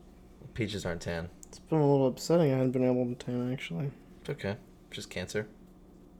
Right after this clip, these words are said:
Speaker 2: What?
Speaker 1: It's cancer. You'll get cancer.
Speaker 2: I'll get cancer?
Speaker 1: Yeah.
Speaker 2: Well, that's fine.
Speaker 1: Okay.
Speaker 2: Yeah. <laughs> All right, this was a good one.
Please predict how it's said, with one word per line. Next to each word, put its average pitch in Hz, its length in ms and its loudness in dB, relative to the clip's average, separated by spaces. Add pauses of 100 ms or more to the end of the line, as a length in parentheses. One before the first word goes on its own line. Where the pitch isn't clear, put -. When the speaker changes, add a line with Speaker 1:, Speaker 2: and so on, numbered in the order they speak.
(560)
Speaker 2:
What? 160 180 0 (880)
Speaker 1:
It's - 100 -16
cancer. - 420 -6 (360)
You'll 92 100 -6
get 92 140 -4
cancer. - 420 -10 (220)
Speaker 2:
I'll 123 80 -4
get 117 160 -6
cancer? 131 640 0 (100)
Speaker 1:
Yeah. 208 120 -6 (180)
Speaker 2:
Well, 165 100 -2
that's 160 100 -6
fine. 120 300 -4 (1400)
Speaker 1:
Okay. 101 240 0 (480)
Speaker 2:
Yeah. 120 180 -4 (460)
<laughs> 156 60 -2 (3250)
All 160 140 2
right, 139 260 2
this 147 260 -2
was 135 180 2
a 120 40 -2
good 123 220 2
one. 139 240 2